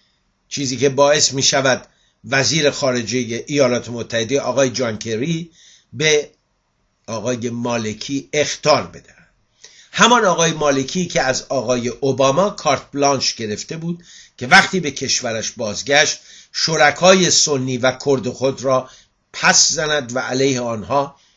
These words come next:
پرونده سازی کند. در لبنان، جمهوری ولایت فقیه حضور دارد، از طریق طفل نامشروعش، حزب الله،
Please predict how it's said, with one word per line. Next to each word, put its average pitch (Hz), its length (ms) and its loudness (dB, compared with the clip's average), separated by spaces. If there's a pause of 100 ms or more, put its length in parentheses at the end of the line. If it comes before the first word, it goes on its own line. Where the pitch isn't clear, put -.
(220)
پرونده 107 560 -2
سازی 82 440 -8
کند. - 280 -20 (1800)
در 185 160 8
لبنان، 190 640 4 (120)
جمهوری 147 520 0
ولایت 147 300 2
فقیه 135 500 -6
حضور 170 440 2
دارد، 104 400 -6
از 143 260 0
طریق 131 480 0 (300)
طفل 180 440 2
نامشروعش، 127 840 -2 (260)
حزب 135 320 2
الله، 113 340 -2